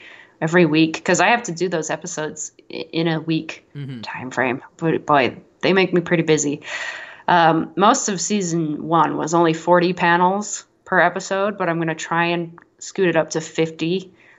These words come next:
Speaker 1: this next season. So we're hoping that that works out pretty well.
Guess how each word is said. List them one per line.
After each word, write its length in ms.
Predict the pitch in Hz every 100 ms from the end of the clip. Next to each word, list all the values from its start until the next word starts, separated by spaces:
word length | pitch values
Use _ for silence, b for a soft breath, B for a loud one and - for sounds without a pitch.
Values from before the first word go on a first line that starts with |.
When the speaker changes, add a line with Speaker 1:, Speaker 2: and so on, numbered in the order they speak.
| b _
Speaker 1:
this 220 | 160 -
next 320 | 160 160 -
season. 440 | - 160 143 143
So 560 | - - 156 143 139 143 _ _ B B B B B B B B B _
we're 80 | 175
hoping 400 | 165 175 170 170
that 120 | 160
that 320 | - 156 - - B B B B
works 380 | 180 175 175 -
out 200 | 160 -
pretty 220 | - 160
well. 400 | 147 143 143 160